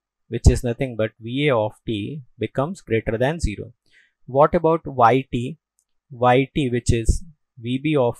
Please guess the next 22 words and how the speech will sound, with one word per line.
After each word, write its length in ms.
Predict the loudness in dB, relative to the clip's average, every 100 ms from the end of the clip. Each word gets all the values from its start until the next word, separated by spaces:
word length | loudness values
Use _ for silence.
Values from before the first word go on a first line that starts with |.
| _
t, 320 | -6 -4 -8 -14 _ _ _ _ _ _ _ 0
will 220 | 2 6
still 320 | 6 6 0
be 160 | 0 -2
zero 360 | -2 0 -2
because 640 | 0 0 2 4 2 -2 -16 _ _
V 140 | -4 -2
B 140 | -2
T 300 | 0 0 0 2
represents 400 | 2 2 -4 -4
voltage 380 | -6 -2 0 0
across 360 | 0 -2 -2
capacitor, 680 | -6 0 0 2 -2 -2 -2
and 140 | -2 -2
capacitor 640 | 0 2 0 0 0 2
does 240 | 2 0 -2
not 180 | -4 0
allow 260 | 0 0
sudden 360 | 0 -4 -4 -4
change 240 | -4 -2
of 160 | 0 0
voltage. 380 | -2 -4 -4 -8